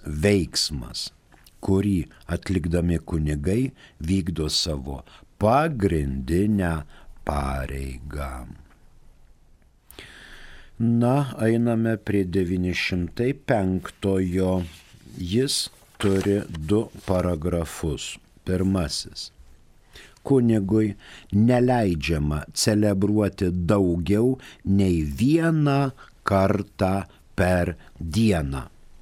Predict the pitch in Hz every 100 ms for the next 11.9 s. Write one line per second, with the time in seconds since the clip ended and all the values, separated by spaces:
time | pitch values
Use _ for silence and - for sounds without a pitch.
0 | - - - - - - 95 - - 113
1 | 120 143 - 90 78 - 90 90 104 -
2 | - - - - - - 107 104 - 104
3 | 110 101 90 - - 92 92 - 80 73
4 | 95 113 139 120 80 - - - - 95
5 | 107 123 104 104 98 92 87 - 147 143
6 | 139 123 120 120 117 113 104 - _ _
7 | _ _ - 87 76 - - - - 147
8 | 139 - 120 113 110 107 107 110 101 110
9 | - 98 92 - 92 92 - - 92 90
10 | 85 - - - - 107 98 123 156 -
11 | - - 113 110 - 92 71 -